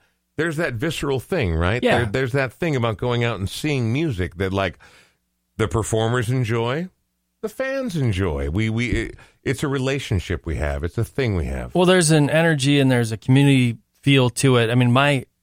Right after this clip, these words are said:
Speaker 2: my family, I have a large family. I don't mean just overweight. We actually have a lot of members of the family.
Speaker 1: But also
Speaker 2: And
Speaker 1: overweight.
Speaker 2: we all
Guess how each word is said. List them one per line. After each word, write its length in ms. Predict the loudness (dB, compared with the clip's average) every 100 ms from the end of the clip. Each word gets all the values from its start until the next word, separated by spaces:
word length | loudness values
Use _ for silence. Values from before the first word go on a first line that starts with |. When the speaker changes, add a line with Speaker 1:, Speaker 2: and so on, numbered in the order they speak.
| -4
Speaker 2:
my 180 | 2 2
family, 640 | 0 2 4 4 2 0
I 80 | 0
have 100 | 2
a 60 | 2
large 500 | 4 6 6 2 -2
family. 380 | 2 2 2
I 20 | 2
don't 160 | 0
mean 160 | 2 2
just 260 | 0 0
overweight. 520 | -2 0 0 0 0 0
We 140 | -2
actually 260 | 0 0 -2
have 80 |
a 40 | 0
lot 220 | 0 0
of 120 | 2
members 400 | 4 4 4 0
of 80 | -4
the 80 | -8
family. 500 | -4 -4 -4 -6 -8 _
Speaker 1:
But 100 | -8
also 220 | -6 2 4
Speaker 2:
And 180 | 6
Speaker 1:
overweight. 460 | 4 0 -2 -2 2
Speaker 2:
we 340 | 4 6 4
all 540 | 2 4 6 6 4